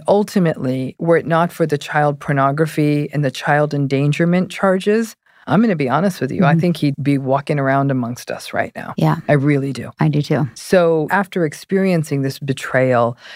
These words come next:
Speaker 1: and frankly, I think the branding was a physical harm 'cause it was not consensual.
Speaker 2: Mm-hmm.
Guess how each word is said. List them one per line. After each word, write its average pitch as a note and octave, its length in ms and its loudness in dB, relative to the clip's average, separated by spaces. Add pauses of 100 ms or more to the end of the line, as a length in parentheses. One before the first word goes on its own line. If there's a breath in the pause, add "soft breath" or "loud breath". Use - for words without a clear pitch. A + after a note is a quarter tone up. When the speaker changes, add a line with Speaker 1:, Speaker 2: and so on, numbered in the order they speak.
(300 loud breath)
Speaker 1:
and E3+ 260 2
frankly, A3 360 2
I E3 40 2
think D#3+ 160 -4
the C#3+ 60 -6
branding C#3 340 -2
was C#3 140 -2
a B2+ 60 -4
physical C#3 420 0
harm C3 320 0
'cause D3 160 0
it - 80 -2
was C#3 200 -2
not C3 340 0
consensual. B2 800 -2
Speaker 2:
Mm-hmm. F3 220 2